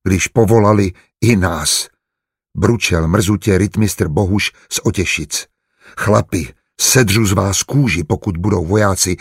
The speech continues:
dělat potíže. Ráno se budou všichni tvářit radostně, nebo vám nakopu zadky.“ Sotva nadřízený zmizel,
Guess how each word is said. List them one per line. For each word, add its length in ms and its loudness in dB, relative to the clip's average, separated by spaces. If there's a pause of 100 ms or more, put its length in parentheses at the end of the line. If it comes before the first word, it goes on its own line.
(140)
dělat 300 4
potíže. 560 -4 (420)
Ráno 440 4
se 160 2
budou 340 2 (240)
všichni 440 2
tvářit 460 2
radostně, 540 0 (220)
nebo 260 4
vám 240 2
nakopu 380 2
zadky.“ 460 -2 (1000)
Sotva 380 2
nadřízený 640 2
zmizel, 560 2